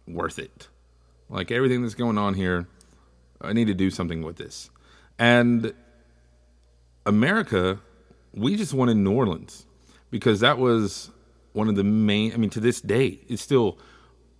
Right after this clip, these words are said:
one of the largest ports out there. And that's what they were using to bring in, uh, you know, everything from flour and tobacco to lard, cheese, slaves,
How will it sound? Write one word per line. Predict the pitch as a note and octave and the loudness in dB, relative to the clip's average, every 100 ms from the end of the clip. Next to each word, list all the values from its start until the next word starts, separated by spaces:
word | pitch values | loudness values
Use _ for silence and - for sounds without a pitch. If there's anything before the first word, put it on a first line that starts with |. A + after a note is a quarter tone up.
| - | -2
one | A2 | 0
of | G#2+ | 2
the | |
largest | G2 F#2+ G#2 G#2+ - | 2 2 2 0 -6
ports | - G2 | -4 -2
out | F2 B2 | 0 -2
there. | - - - | -2 -6 -6
And | F#2+ | -4
that's | F#2+ A#2 C3 - - _ _ _ _ _ _ | -2 -2 -6 -16 -20 _ _ _ _ _ _
what | - G#2+ A2 | 0 2 4
they | A#2 | 4
were | |
using | A2 A2+ A2+ G#2+ | 4 2 0 -4
to | - F#2+ F#2+ F#2 F#2 - - | -2 -2 0 -2 -4 -10 -8
bring | G#2 A2 | -2 0
in, | A2 G#2+ G#2 G2+ G2 | 2 2 2 0 -2
uh, | - G2 - | -6 -12 -14
you | - G#2 | -12 -8
know, | F#2 F2 F2 F2 - D#2 - | -6 -6 -6 -10 -18 -20 -20
everything | - C3 B2+ B2 B2 A2+ G2+ | -10 -2 2 2 2 -2 -2
from | - G2 F#2 F2+ - - _ _ _ _ _ _ _ _ _ | -2 -2 0 -4 -8 -20 _ _ _ _ _ _ _ _ _
flour | _ C#3 C3 C#3 C#3 | _ 2 4 4 2
and | A2+ | 0
tobacco | G2 F#2 A#2+ A#2+ A#2+ A#2 A2+ | -6 -4 -4 0 2 4 2
to | G2 | -2
lard, | F2 G#2+ B2+ B2+ A#2 A#2 A2+ G#2+ - | -2 -2 0 0 2 2 0 -4 -8
cheese, | - C3+ B2 A#2+ A#2+ A2 F#2+ - - _ _ - A2+ - - - | -8 -6 -4 -2 -2 -2 -6 -14 -18 _ _ -12 -12 -14 -20 -14
slaves, | - C3 B2 B2+ B2+ A#2+ G2 - - | -10 -4 0 2 0 -2 -4 -10 -16